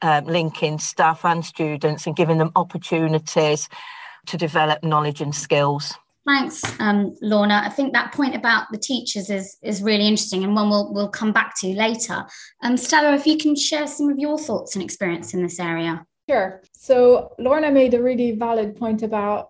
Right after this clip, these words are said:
Speaker 3: uh, the teachers, and material science is not a subject that is taught in school. So a lot of the students that come here, they have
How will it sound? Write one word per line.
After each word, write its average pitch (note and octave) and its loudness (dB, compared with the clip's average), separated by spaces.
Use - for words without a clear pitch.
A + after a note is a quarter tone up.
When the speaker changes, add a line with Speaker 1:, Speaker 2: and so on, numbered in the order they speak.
Speaker 3:
uh, G#3 -2
the G#3 -4
teachers, G#3 -6
and G#3+ 2
material A3+ 0
science A3 -4
is G#3 -4
not A3 -2
a G#3 -6
subject G#3+ -4
that - -4
is G#3 -8
taught G#3 -4
in G#3 0
school. A#3+ -2
So G#3+ -2
a A3 0
lot A3 2
of G#3+ -2
the A3 0
students G#3+ -4
that F#3+ -6
come G#3+ 2
here, G#3 2
they G#3+ 4
have G#3 -6